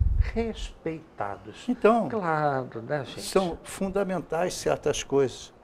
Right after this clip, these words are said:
Speaker 2: Agora, é claro que um livro complexo que tenta mostrar tudo isso de uma vez, não pode fazê-lo, é, digamos assim, com uma única reunião. É melhor estar estudando, sem imposição, porque isso é uma conquista que você vai ter.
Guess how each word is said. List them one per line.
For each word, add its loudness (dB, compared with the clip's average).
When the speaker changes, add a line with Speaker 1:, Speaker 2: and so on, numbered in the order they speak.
Speaker 2:
Agora, 10
é 8
claro 4
que -6
um 0
livro 0
complexo 2
que -6
tenta 0
mostrar 2
tudo 0
isso 0
de -4
uma 2
vez, 4
não 8
pode 8
fazê-lo, 2
é, 0
digamos -4
assim, -2
com -4
uma 6
única 4
reunião. 2
É -2
melhor 10
estar 2
estudando, 2
sem 4
imposição, 8
porque 0
isso 6
é 10
uma 8
conquista 2
que -8
você 4
vai 4
ter. -4